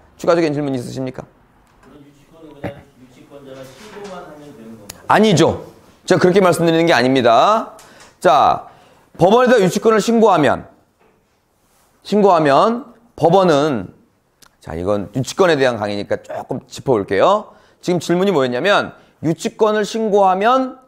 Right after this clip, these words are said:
Speaker 1: 성립되느냐 이겁니다. 자, 이거, 이, 이거는 이제 신고 과정부터 제가 잠깐 말씀을 드려야 될 것 같아요.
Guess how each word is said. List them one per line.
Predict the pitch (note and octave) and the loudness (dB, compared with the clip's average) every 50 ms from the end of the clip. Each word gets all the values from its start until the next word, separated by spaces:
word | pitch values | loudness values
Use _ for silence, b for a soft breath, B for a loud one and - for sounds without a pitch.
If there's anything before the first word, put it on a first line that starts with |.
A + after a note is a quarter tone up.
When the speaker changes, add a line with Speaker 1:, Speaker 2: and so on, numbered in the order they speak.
| _ _ _ | _ _ _
Speaker 1:
성립되느냐 | _ - - A3+ A3+ G#3 F#3+ - - C#3+ A#2+ A#2 A#2 A2 G#2+ C3+ C3+ B2 G2 | _ -10 -8 -6 -6 -6 -8 -6 -4 -4 -4 -4 -4 -2 -2 -2 -2 -2 -4
이겁니다. | G2 F#2+ G#2+ F#2 F2 D#2 C#2+ - - - _ _ _ _ _ _ _ _ _ _ _ _ _ _ _ _ _ _ _ _ _ _ _ _ _ _ _ _ _ _ _ _ _ _ _ _ _ _ _ | -6 -6 -6 -6 -8 -12 -14 -16 -20 -20 _ _ _ _ _ _ _ _ _ _ _ _ _ _ _ _ _ _ _ _ _ _ _ _ _ _ _ _ _ _ _ _ _ _ _ _ _ _ _
자, | - F2 | -6 -4
이거, | E2+ A2+ A2+ B2 - | -4 -2 -2 -4 -4
이, | - - - - _ - - | -4 -8 -8 -10 _ -18 -12
이거는 | - A#2+ C3 E3 D#3+ D#3+ D#3+ D#3+ D3+ D3 D#3 E3 | -6 -2 0 2 4 4 2 2 2 0 0 0
이제 | C#3+ C#3+ | -2 -2
신고 | C#3+ - - - - B3+ C4+ C#4 C4+ C4 | -4 -6 -10 -8 -2 0 2 2 2 2
과정부터 | G#3+ - B2+ C3+ C3+ E3 E3+ D#3 D3+ C#3+ - D#3+ D3 | 0 0 0 2 2 2 2 0 -2 -4 -4 -4 -2
제가 | C3 A#2+ A2 C3+ C#3+ | -2 -2 0 0 -2
잠깐 | C#3 - - - - - - D3+ | -2 -6 -18 -20 -12 -4 -4 -2
말씀을 | A#2+ G#2+ A2 - - B2+ B2 A2+ | 0 0 -2 -2 -4 -8 -10 -8
드려야 | - A2 A#2 A#2 A2+ | -4 -2 0 0 0
될 | G#2 G2+ - | -2 -4 -6
것 | A2+ - | -8 -10
같아요. | - F2 D#2+ - E2+ D#2+ C#2+ - | -10 -12 -14 -14 -16 -16 -16 -16